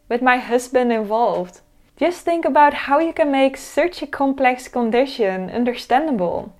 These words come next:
and how you can break it down into small steps for lasting change when there's no clear solution.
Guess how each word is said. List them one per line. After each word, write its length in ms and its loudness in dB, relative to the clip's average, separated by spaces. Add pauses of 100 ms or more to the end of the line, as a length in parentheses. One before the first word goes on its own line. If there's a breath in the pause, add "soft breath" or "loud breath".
and 100 0
how 200 -2
you 140 0
can 200 0
break 280 0
it 140 2
down 380 0
into 260 -2
small 540 2
steps 720 -2 (180 soft breath)
for 200 -2
lasting 600 2
change 720 -2 (260 soft breath)
when 200 0
there's 260 4
no 320 2
clear 340 0
solution. 840 -2